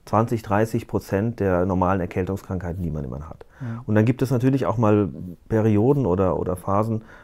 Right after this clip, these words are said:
Speaker 1: äh, wo gefährlichere Viren, äh, im Umlauf sind. Das kann Corona sein, das können aber auch andere Vi-, andere Viren sein.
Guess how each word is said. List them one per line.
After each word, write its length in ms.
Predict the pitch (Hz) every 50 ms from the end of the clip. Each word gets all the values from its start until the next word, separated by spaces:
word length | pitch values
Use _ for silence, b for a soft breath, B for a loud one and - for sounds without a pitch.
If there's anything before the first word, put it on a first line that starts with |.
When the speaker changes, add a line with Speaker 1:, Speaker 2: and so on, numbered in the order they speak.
| B B -
Speaker 1:
äh, 100 | 107 104 98
wo 100 | 95 101
gefährlichere 560 | 92 101 101 120 120 151 160 135 135 117 117 117
Viren, 400 | 123 127 131 123 120 120 120 101
äh, 220 | 78 101 107 104
im 200 | 92 95 110 123
Umlauf 400 | - 123 123 120 110 110 107 -
sind. 340 | - - 120 113 113 104 -
Das 160 | 80 - -
kann 280 | - - 95 98 87 82
Corona 460 | - 104 92 101 123 156 160 135 117
sein, 320 | 117 113 110 110 101 98
das 160 | 92 87 -
können 140 | - 95 90
aber 140 | 73 85 67
auch 60 | -
andere 260 | - 101 120 117 113
Vi-, 180 | 110 110 110 - - - - -
andere 300 | - 120 120 107 110 107
Viren 280 | 110 107 107 110 107 98
sein. 280 | 98 95 95 98 104